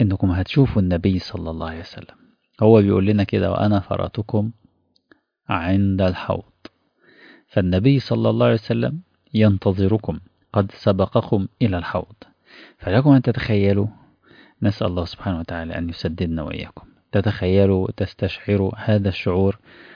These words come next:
أن النبي صلى الله عليه وسلم ينتظرك في هذا المكان.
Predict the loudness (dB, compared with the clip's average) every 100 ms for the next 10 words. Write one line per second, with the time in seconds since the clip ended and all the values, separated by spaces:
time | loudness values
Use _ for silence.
0 | -20 -4 0 4 4 4 4 4 2 -2
1 | -2 0 2 4 4 2 0 0 2 2
2 | 4 2 2 2 2 0 -4 -14 -20 _
3 | _ _ _ _ _ -20 -4 0 2 2
4 | 2 -2 -4 -10